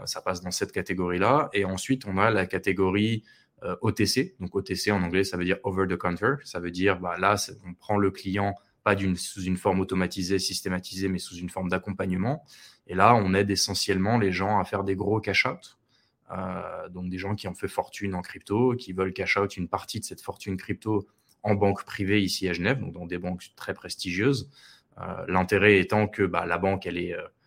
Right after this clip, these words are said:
euh, on va dire, euh, au courant de, de, de, de tout l'aspect de la transaction. C'est ça qui est le plus important parce que finalement, alors, c'est, à, à la base, ça a démarré parce que j'ai, finalement, j'avais un copain en deux mille dix-huit qui a voulu, euh, cash out une partie de ses bitcoins. Euh,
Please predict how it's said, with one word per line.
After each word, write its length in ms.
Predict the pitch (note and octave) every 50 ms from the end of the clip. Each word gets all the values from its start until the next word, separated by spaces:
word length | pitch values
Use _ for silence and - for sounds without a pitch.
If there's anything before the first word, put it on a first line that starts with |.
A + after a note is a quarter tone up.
| _ _ _ _ _ _ _ - - F2+
euh, 40 | F2+ F2+ - - - - - - - -
on 60 | F2+ F2+
va 80 | F2+
dire, 260 | F#2 F#2 F#2 F#2 F2
euh, 160 | F2 F2 F2+ - - - - - - - - - _ _
au 80 | - G2+
courant 360 | - - A2 G2+ A2 A2+ A2+
de, 100 | G#2 F#2+
de, 340 | - F#2 F2+ F2 F#2 F#2+ F#2+
de, 200 | F#2 F2+ F2+ - _ _ _ _
de 80 | - F#2+
tout 180 | - - A2+ G#2+
l'aspect 360 | G2+ F#2 - - - A2+ G#2
de 60 | F#2
la 80 | F#2+ F2+
transaction. 540 | - - G2 F2+ F#2 F#2 - - D#3 B2+ F#2
C'est 100 | - E2+
ça 120 | F2 F#2 -
qui 100 | - -
est 20 |
le 60 | -
plus 160 | - - G#2+
important 380 | F#2+ F2+ F2+ F2+ E2 - C#3 C3
parce 180 | - F#2+ - -
que 160 | F#2+ F2 - - - - - _ _ _
finalement, 520 | - F2 F2 F2+ F#2 G2+ A2+ B2 B2+ - -
alors, 200 | F2+ F2+ F2+ -
c'est, 180 | - - F#2+ -
à, 40 | F2+
à 180 | F#2 F2 F2+ F#2+
la 100 | G2 G2
base, 200 | A#2+ C3+ B2 -
ça 120 | A2 G2+
a 40 | G2
démarré 440 | F#2 G2+ F#2+ G2 F#2+ F#2+ A2+ B2 A2
parce 180 | G#2 F#2+ -
que 140 | - G#2 G2
j'ai, 100 | F2 E2+
finalement, 280 | - - F2+ F2+ G2 G2+
j'avais 220 | F#2 F#2 F2 F2
un 80 | F2 F2
copain 480 | - A2 G2 G2+ G2+ G#2 G#2+ G2+ F#2 F2+
en 60 | F2
deux 100 | E2+ F#2
mille 160 | F#2+ F#2+ F2+
dix-huit 360 | F#2+ F#2+ F2+ F2 G2 G#2 G#2
qui 100 | - -
a 60 | E2+
voulu, 340 | E2 F2+ F2+ F#2+ G2 G2 F#2
euh, 100 | F2 F2+ - _ _ _ - - _ _ _
cash 220 | - - - - -
out 200 | A2+ A2+ A#2 -
une 140 | G2 F#2 F#2+
partie 300 | G2 - - - A2+ G#2
de 40 |
ses 120 | - - F#2+
bitcoins. 420 | F#2+ F#2 - A2 A#2 C#3 D#3 D#3+ D#3+ - _ _ _ _ _ _ _ _ G2
Euh, 380 | F#2+ F#2 F2+ F2+ F2+ F2 F2